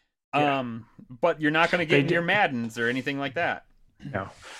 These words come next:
Speaker 1: The, the, the P S Now does have a lot more games. There is more games to the P S Now than there is for Game Pass.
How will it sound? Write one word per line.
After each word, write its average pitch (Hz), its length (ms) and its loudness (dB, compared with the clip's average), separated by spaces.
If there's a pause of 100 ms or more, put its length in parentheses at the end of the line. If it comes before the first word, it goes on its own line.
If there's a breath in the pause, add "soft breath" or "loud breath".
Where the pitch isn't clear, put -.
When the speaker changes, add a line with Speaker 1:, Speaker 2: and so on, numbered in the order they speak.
Speaker 1:
The, 147 120 4
the, 143 380 2
the 143 80 0
P 160 160 4
S 147 160 0
Now 135 140 4
does 131 180 2
have 123 140 0
a 117 60 4
lot 113 280 2
more 110 340 4
games. 95 380 2
There 101 100 2
is 101 100 2
more 120 300 4
games 113 540 2
to 117 180 2
the 110 80 2
P 107 220 0
S 101 240 -2
Now 95 360 -2
than 98 160 0
there 95 180 -2
is - 360 -6
for 104 60 -6
Game 98 260 0
Pass. - 460 -10